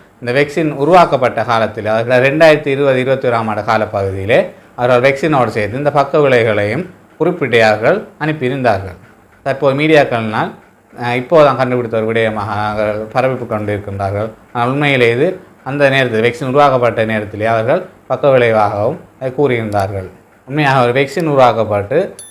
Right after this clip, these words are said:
அதனுடைய, அஹ், செயற்பாடு திறன், நிறைய படிமுறைகள் உண்டாக அது பரிசோதிக்கப்படும். ஆனால், கோவிட் காலங்களிலே அதற்கான, அஹ், நேரங்கள் உண்மையிலே போதாமல் இருந்தது. இருந்தாலும்,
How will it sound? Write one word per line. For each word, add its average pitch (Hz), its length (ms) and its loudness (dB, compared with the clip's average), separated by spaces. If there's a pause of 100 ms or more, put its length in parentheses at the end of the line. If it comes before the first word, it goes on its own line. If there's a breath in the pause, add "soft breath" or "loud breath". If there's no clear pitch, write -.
(120)
அதனுடைய, 127 760 2 (360)
அஹ், 117 180 -6
செயற்பாடு 156 600 2
திறன், 127 420 -2 (460)
நிறைய 151 300 4 (420)
படிமுறைகள் 135 480 0
உண்டாக 107 360 -2
அது 151 100 2
பரிசோதிக்கப்படும். 107 840 0
ஆனால், 120 320 -2
கோவிட் 165 220 2
காலங்களிலே 131 560 2
அதற்கான, 120 640 0 (460 loud breath)
அஹ், 117 380 -2
நேரங்கள் 135 640 2
உண்மையிலே 131 360 -2
போதாமல் 139 500 2
இருந்தது. 104 360 -4
இருந்தாலும், 156 560 0